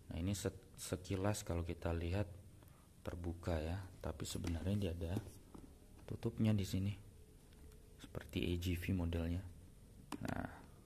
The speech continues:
oh iya, ngomong-ngomong A G V, nah ini sekilas kalau kalian lihat mungkin memang helm ini kan satu angkatan dengan A G V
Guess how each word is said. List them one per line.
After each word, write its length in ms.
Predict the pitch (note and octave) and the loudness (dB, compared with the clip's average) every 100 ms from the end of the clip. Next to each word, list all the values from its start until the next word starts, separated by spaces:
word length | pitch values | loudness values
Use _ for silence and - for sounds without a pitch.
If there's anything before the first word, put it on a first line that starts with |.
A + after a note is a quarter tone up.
| - - - - - - - - - - - - - - - - - G2 | -16 -16 -18 -18 -16 -16 -14 -14 -14 -16 -16 -16 -16 -16 -16 -12 6 12
oh 80 | G2+ | 12
iya, 240 | F2 D#2+ | 12 8
ngomong-ngomong 720 | E2 E2 E2+ E2+ E2+ F2 E2+ | 6 6 8 8 8 6 6
A 80 | G2+ F2 | 6 6
G 240 | F2+ F#2 | 8 6
V, 120 | F2 A#2 B2 B2+ B2 - - - - - - - - - - - | 8 10 12 12 12 6 -8 -12 -12 -10 -10 -10 -16 -16 -10 2
nah 160 | E2+ E2 | 4 6
ini 160 | F#2 | 6
sekilas 560 | A2+ - G2+ G2 G#2+ G#2+ | 4 6 8 10 10 6
kalau 240 | F#2+ F2+ | 4 4
kalian 480 | E2+ - F2+ F2+ F2 | 2 4 6 6 6
lihat 320 | E2+ F2 F#2 | 6 6 4
mungkin 560 | F2+ F2 F2 G2+ F#2 - F2+ | 4 2 4 2 2 -2 0
memang 240 | F2 F#2 | 2 2
helm 320 | F2 E2+ E2 | 2 2 2
ini 240 | E2 E2+ F#2 | 2 0 0
kan 160 | F#2 | 0
satu 320 | F2 F2 E2+ - | 0 -2 0 0
angkatan 640 | D#2+ D#2 D#2+ - F2+ E2+ | 0 -2 -4 0 2 2
dengan 320 | D2+ D2+ D2+ D2+ - - - - - - - - - - | 2 -2 -4 -6 -14 -16 -16 -16 -16 -18 -16 -16 -16 -8
A 80 | E2+ | -4
G 240 | E2 D#2 | -2 -2
V 120 | D2 | -4